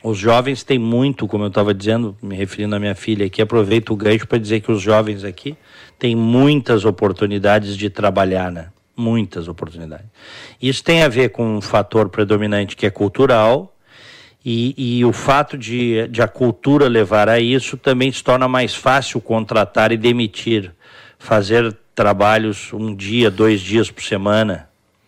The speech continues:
pode trabalhar em dois lugares diferentes. É muito mais simples, mais tranquilo, menos burocrático do que seria para contratar no Brasil, viu, Echauri?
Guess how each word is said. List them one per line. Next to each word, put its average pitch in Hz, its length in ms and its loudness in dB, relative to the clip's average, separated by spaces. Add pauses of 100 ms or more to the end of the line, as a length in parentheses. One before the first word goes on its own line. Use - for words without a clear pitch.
(680)
pode 98 160 0
trabalhar 107 420 4
em 113 80 -2
dois 110 280 2
lugares 104 500 2
diferentes. 104 800 -4 (160)
É 117 80 2
muito 143 440 0
mais 127 320 2
simples, 113 600 -6
mais 107 260 0
tranquilo, 107 640 0
menos 107 300 -2
burocrático 107 840 0
do 107 80 -14
que - 140 -20
seria 110 500 -4 (500)
para 107 200 2
contratar 107 800 0 (500)
no 104 140 -4
Brasil, 101 460 0
viu, 95 220 -2
Echauri? 110 440 -2